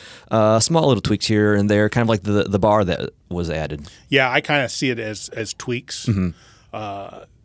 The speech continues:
Speaker 2: to the future, just to make the car safer.
Speaker 1: Right.
Speaker 2: The problem that we run into once we make a change, this change has to flow out across the country.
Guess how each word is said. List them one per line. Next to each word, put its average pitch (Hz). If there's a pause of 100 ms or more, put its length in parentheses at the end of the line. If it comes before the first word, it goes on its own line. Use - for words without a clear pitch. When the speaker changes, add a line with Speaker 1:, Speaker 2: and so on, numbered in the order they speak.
(160)
Speaker 2:
to 139
the 113
future, 120 (120)
just -
to 127
make 113
the 110
car 104
safer. -
Speaker 1:
Right. 87 (260)
Speaker 2:
The 120
problem 127
that 110
we 110
run 110
into 120
once 107
we 127
make 120
a 101
change, 104 (840)
this 143
change 143
has 120
to 110 (260)
flow 131
out 131 (100)
across -
the 104
country. -